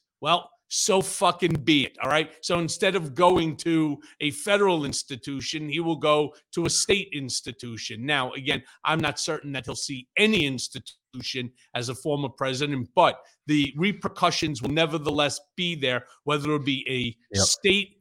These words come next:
Speaker 1: um, run home confinement or a federally run home confinement, irrelevant. It will put Donald in the classification as a felon, right? And it will now ensure accountability,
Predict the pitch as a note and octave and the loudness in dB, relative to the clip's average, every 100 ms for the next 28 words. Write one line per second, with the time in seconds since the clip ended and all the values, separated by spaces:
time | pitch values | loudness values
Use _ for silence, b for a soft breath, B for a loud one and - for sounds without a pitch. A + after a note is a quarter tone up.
0 | _ - D3 D3+ D3+ E3 E3 E3 E3+ E3+ | _ -2 0 0 -4 4 6 6 2 -6
1 | _ _ _ - F#3 F3+ - E3+ E3 E3 | _ _ _ 0 2 2 0 -6 -2 -2
2 | E3+ F3 F3 D#3 C3+ A#2+ F#3 F3+ E3 D3 | 0 -2 -2 -2 -2 0 0 2 0 0
3 | C3+ B2+ A2 G#2+ b _ D#3 C#3+ D#3 C3 | 0 -2 -2 -8 b _ -4 -2 -6 -6
4 | - C#3 C3 B2 - F#3+ F3+ F3 F3+ D#3+ | -2 -2 -2 -8 2 4 8 8 6 2
5 | C3 B2 - _ _ _ _ - G3 F3+ | 0 -4 -6 _ _ _ _ 2 2 4
6 | F3 D#3+ D3 A3 A3 A#2+ E3+ E3+ D#3+ C3 | 6 4 4 2 2 2 4 4 4 0
7 | A#2+ - _ _ _ _ _ _ - G#3 | -6 -12 _ _ _ _ _ _ 2 4
8 | G#3 F#3+ F#3 F3 F#3 G3 G3+ - E3+ D#3 | 4 2 0 0 0 -2 -8 -4 -2 -2
9 | - D#3+ C#3+ C#3 C3+ - - _ B2 A#2 | -4 -4 -2 0 0 -6 -14 _ -10 -8
10 | F#3+ A3+ F#3 E3 G3+ - _ _ _ - | 2 4 4 2 -2 -14 _ _ _ -2
11 | D#3 - D#3 E3 E3+ E3 D#3+ D3+ D3 D3 | -2 0 -2 2 0 2 4 4 2 0
12 | D#3+ D3+ D3 C3+ _ - D3+ C3+ - A#3 | 0 2 0 -4 _ -10 -6 -4 -2 0
13 | G#3+ D#3 C#3 - - - E3+ E3 D#3+ D3+ | 4 4 2 -8 -16 -2 0 0 -2 -2
14 | B2+ G3 F#3 C#3+ A2+ A2+ | 0 2 0 -2 -4 -8